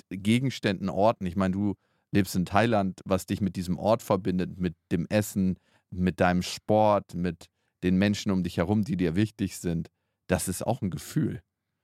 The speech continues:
Das heißt, das, wie du dich angebunden fühlst zu dir selber, zu anderen Menschen und zum Leben als solches, das macht die Verbindung zu deinen Gefühlen aus.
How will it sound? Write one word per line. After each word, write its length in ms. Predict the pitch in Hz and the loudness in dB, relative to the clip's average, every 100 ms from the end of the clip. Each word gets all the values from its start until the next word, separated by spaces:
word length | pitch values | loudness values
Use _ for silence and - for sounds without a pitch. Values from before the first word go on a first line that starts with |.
| _ _ - | _ _ -4
Das 200 | 87 107 | 0 4
heißt, 280 | 101 - - _ - | 2 0 -10 _ -8
das, 380 | - 107 139 110 | 0 2 0 -4
wie 140 | 147 | -2
du 140 | 131 120 | 0 -2
dich 260 | 98 - | -4 -2
angebunden 560 | 123 165 110 117 110 101 | 0 0 0 -2 -2 -4
fühlst 400 | - 104 - - | -2 -4 -4 -4
zu 120 | 139 | -2
dir 200 | 117 101 | 2 0
selber, 560 | 90 151 175 104 98 - _ _ _ _ _ | 0 -2 -2 -2 -2 -4 _ _ _ _ _
zu 220 | - 117 104 | -4 0 2
anderen 300 | 117 101 98 | 2 2 2
Menschen 380 | 117 131 - | 0 -2 -4
und 200 | 87 87 | -4 -2
zum 180 | - 95 | 0 4
Leben 320 | 90 131 127 | 4 4 2
als 160 | 78 80 | -2 -2
solches, 540 | 95 117 117 85 - - _ _ - | 2 2 0 -6 -8 -16 _ _ -16
das 120 | - | -2
macht 260 | 98 95 - | -2 -2 -4
die 240 | 95 90 | -4 -4
Verbindung 480 | - 90 104 113 104 | -4 -2 0 0 0
zu 120 | - | -2
deinen 260 | 87 82 85 | -2 0 -2
Gefühlen 420 | 82 131 123 87 | -2 0 2 0
aus. 320 | 85 - - | -4 -8 -10